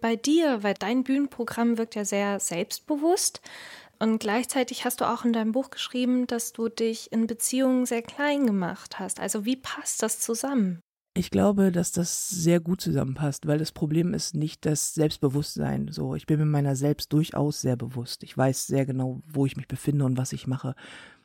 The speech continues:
Speaker 2: Das Problem ist
Speaker 1: Mhm.
Speaker 2: das Selbstwertgefühl. Und da mangelt's bei mir ganz gerne mal, wenn es außerhalb der Kunst stattfindet. Also Kunst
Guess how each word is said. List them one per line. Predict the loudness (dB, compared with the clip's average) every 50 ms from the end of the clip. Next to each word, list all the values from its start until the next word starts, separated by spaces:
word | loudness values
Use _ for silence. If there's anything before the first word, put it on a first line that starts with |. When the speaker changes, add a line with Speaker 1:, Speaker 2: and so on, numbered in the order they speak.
| _ -6
Speaker 2:
Das | -6 -6
Problem | -2 0 2 2 4 2 2
ist | 0 -2 -4 -4 -4
Speaker 1:
Mhm. | -4
Speaker 2:
das | -4 -4 -8 -8 -10
Selbstwertgefühl. | 0 2 2 2 2 0 -2 0 0 0 0 -2 -6 -12 -10 -8 -10 -10 -8 -8 -10 -14 _ _ _ _ _ _ _ -4
Und | -2 -2 -2 0 0
da | 2 2 2 2 2
mangelt's | 0 0 0 2 4 4 4 4 2 0 -4 -10 -6 -2
bei | 0 2
mir | 4 4 4 4
ganz | 2 0 0 0 0
gerne | 2 2 2 2 2
mal, | 0 0 0 0 0 0 -2 -4 -6 -10 _ _ _ -20 -20 -18 -16 -8
wenn | 0 0 2 2
es | 2 -2 -2 -6 -4 0
außerhalb | 2 2 2 2 0 0 0 0 2 2 0 0 -2 _
der | -18 -18 -10 -4 -4 -4 -4 _ _ _ -16
Kunst | -12 0 2 4 4 4 2 -2 -4 -8 -8 -14 _ _ _
stattfindet. | -14 -10 -4 -2 -4 -4 -4 -6 -8 -6 -6 -6 -8 -10 -8 -4
Also | -2 -2 -2
Kunst | -2 4 4 4 4 4 2 0 -6 -8